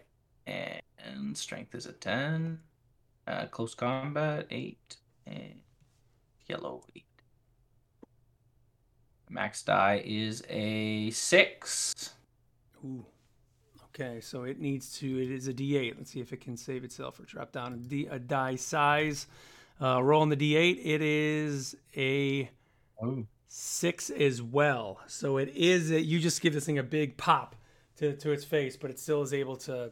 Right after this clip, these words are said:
Speaker 2: somewhat stumble around and save itself and not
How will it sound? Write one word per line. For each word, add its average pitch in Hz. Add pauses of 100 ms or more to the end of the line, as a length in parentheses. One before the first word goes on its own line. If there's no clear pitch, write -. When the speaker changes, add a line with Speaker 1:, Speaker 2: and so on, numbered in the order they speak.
Speaker 2:
somewhat 139
stumble 151
around 147 (380)
and 139
save 147
itself 135
and 131
not 127